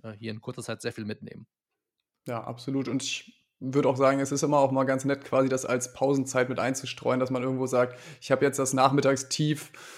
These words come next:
Speaker 2: ähm,
Speaker 1: Ja.
Speaker 2: wobei, ja, sollte man vielleicht nicht unbedingt ins Tief mit einstreuen, aber man hat ja die Momente,
Speaker 1: Ich weiß, was du
Speaker 2: in
Speaker 1: meinst,
Speaker 2: denen man
Speaker 1: ja.
Speaker 2: nicht so ganz produktiv ist, weil man schon den ganzen Tag voll aktiv war. Und dann hilft's ja häufig, den Input mitzunehmen, schon mal drüber nachzudenken, vielleicht auch
Speaker 1: Ja.
Speaker 2: einen Moment.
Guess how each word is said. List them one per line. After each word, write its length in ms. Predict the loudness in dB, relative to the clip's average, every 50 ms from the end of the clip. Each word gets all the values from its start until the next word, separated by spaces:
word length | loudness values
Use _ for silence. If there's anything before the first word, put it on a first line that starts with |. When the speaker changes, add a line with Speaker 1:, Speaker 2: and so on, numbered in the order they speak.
| -20 -10 -4
Speaker 2:
ähm, 440 | -2 0 2 4 4 4 2 2 2
Speaker 1:
Ja. 160 | 0 0 0
Speaker 2:
wobei, 340 | -2 0 2 4 4 4 2 0
ja, 200 | 0 0 2 4
sollte 160 | 4 4 4
man 80 | 2
vielleicht 200 | 2 4 2 4
nicht 120 | 2 2 0
unbedingt 280 | 2 2 2 2 2
ins 140 | 0 0 -2
Tief 240 | -2 -2 -2 0 0
mit 100 | 0 0
einstreuen, 560 | 0 0 0 -2 -2 -2 2 4 6 6 6
aber 220 | 4 2 2 2 2
man 160 | 0 0 0
hat 160 | 0 0 2
ja 140 | 2 2 2
die 160 | 2 2 0
Momente, 420 | 2 2 2 2 2 2 2 2
Speaker 1:
Ich 80 | 2 2
weiß, 180 | 2 2 0 -2
was 120 | -8 -8
du 60 | -4
Speaker 2:
in 40 | -2
Speaker 1:
meinst, 160 | 0 2 4
Speaker 2:
denen 140 | 4 4 4
man 100 | 4 4
Speaker 1:
ja. 40 | 4
Speaker 2:
nicht 200 | 4 2 2 2
so 160 | 2 2 2
ganz 360 | 4 4 2 2 2 0 -2 -4
produktiv 580 | -2 0 2 2 0 0 0 0 0 0 2
ist, 240 | 2 2 2 2 2
weil 80 | 2 2
man 140 | 2 2
schon 100 | 0 0
den 80 | 0 2
ganzen 220 | 2 2 2 0
Tag 240 | 0 0 -2 -2 -2
voll 240 | -4 0 0 2 2
aktiv 400 | 2 0 -2 -4 -8 -6 -2 -2
war. 60 | 0
Und 40 | 0
dann 240 | 0 -2 -2 -4 -8 -12 -10 -2
hilft's 300 | 0 0 0 0 0 0
ja 100 | 2 4
häufig, 320 | 4 4 4 0 -4 -4
den 160 | -2 -2 -2
Input 320 | -2 -2 -4 -4 -6 -2 -2
mitzunehmen, 520 | -2 0 0 0 0 2 4 4 4 2
schon 140 | 2 0 0
mal 80 | 0
drüber 180 | 2 4 2 2
nachzudenken, 760 | 4 4 2 2 0 -2 -6 -4 -2 -2 -2 -2 -4 -6 -8
vielleicht 300 | -4 -2 -2 -2 0 0
auch 100 | 0 0
Speaker 1:
Ja. 60 | 0
Speaker 2:
einen 60 | 0 0
Moment. 460 | 0 0 2 2 0 0 -2 -4